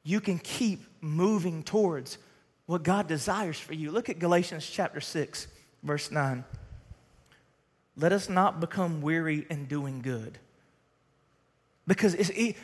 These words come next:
when you make the, leave that verse up there and just let me preach over it for a second. 'Cause see, when you make those slight, subtle shifts, and you just see that incremental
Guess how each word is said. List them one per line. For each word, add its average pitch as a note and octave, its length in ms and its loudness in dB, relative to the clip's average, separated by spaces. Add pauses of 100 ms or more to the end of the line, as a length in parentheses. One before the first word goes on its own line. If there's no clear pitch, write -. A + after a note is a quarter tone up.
(320)
when F3 140 -2
you C4+ 100 2
make C#4 200 4
the, F3 180 0
leave G3 180 0
that F#3 140 0
verse E3 240 -4
up C#3+ 100 -6
there C#3+ 160 0
and C3+ 140 -6
just C#3+ 160 -10 (100)
let D#3 100 -6
me D3+ 80 -6
preach D3+ 280 -8
over B2+ 180 -4
it A#2 60 -14
for C3+ 80 -8
a B2 60 -6
second. B2 320 -4 (1600)
'Cause - 140 4
see, B3 140 2
when G#3 120 4
you B3+ 100 2
make C4+ 220 2
those G3+ 180 0
slight, F#3 440 0
subtle F#3 340 -4
shifts, G#3+ 600 -6 (1900)
and D#3 140 0
you G#3 100 2
just G#3 240 0
see G#3+ 160 0
that F#3 260 6 (520)
incremental G3 800 0